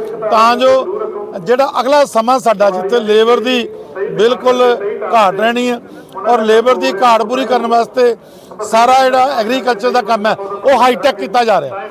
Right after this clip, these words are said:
ਸੋ ਇਸ ਸੰਬੰਧੀ, ਅ, ਖੇਤੀਬਾੜੀ ਵਿਭਾਗ ਵੱਲੋਂ ਸਾਡੇ ਨਾਲ ਰਣਜੀਤ ਸਿੰਘ ਜੀ,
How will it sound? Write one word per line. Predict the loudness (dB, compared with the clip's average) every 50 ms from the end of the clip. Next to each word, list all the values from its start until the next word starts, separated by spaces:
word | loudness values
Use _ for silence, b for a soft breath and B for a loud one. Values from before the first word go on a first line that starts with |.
| -12 -10 -10 -10 -10 -8
ਸੋ | -6 0 2 2 4 4
ਇਸ | 2 2 0 0 -2 -2 0 2
ਸੰਬੰਧੀ, | 2 2 0 -2 -4 -4 -4 -4 -2 -2 -2 -2 -2 -4
ਅ, | -8 -12 -20 -20 -20 -20 -12 -4 0 2 2 4 4 2 2
ਖੇਤੀਬਾੜੀ | 0 -2 -2 -2 -2 -2 -2 -2 0 0 0 0 -2 -2
ਵਿਭਾਗ | -2 0 2 2 2 2
ਵੱਲੋਂ | 0 -2 -2 -2 0
ਸਾਡੇ | 0 0 0 0
ਨਾਲ | 0 0 2 0 0
ਰਣਜੀਤ | -2 -2 -2 -2 -2 -2
ਸਿੰਘ | -2 -4 -4 -4
ਜੀ, | -6 -6 -6 -8